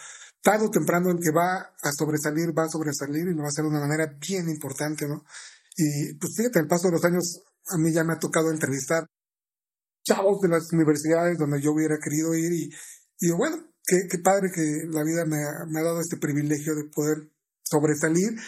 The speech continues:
a base de esfuerzo, de mucho trabajo. La verdad es que es, es, es el uno dos, ¿no? El talento puede ser bueno, pero, y es indispensable, pero de nada te sirve que tengas un talento si no lo desarrollas con trabajo,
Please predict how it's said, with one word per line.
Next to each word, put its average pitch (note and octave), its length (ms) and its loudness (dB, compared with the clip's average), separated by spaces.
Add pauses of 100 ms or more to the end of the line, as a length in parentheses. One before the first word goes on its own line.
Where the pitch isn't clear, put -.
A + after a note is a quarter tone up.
(300)
a F3 60 2
base F3+ 240 2
de D#3+ 100 0
esfuerzo, G3 440 2
de E3 80 4
mucho F#3 480 0
trabajo. D#3 560 -2
La D3 100 -2
verdad E3 140 -6
es F3+ 100 -6
que A#3 100 0
es, - 280 -6 (120)
es, - 140 -16
es F#3 180 -12
el E3 100 0
uno E3+ 260 0
dos, D#3+ 240 -2
¿no? F#3 260 -8 (480)
El D3 100 -4
talento E3+ 460 0
puede F3 200 2
ser E3+ 160 -2
bueno, E3+ 280 0
pero, D3+ 220 -4 (840)
y D#3+ 60 4
es E3+ 140 0
indispensable, E3+ 640 0
pero D3 420 0 (280)
de E3 120 2
nada F#3+ 180 2
te F#3+ 80 2
sirve F3+ 240 2
que E3 80 -4
tengas D#3+ 280 2
un E3 140 0
talento D#3 400 0
si D3 120 -4
no D#3 100 0
lo D#3+ 120 2
desarrollas D3+ 500 -2
con C#3 100 -6
trabajo, D3 560 -4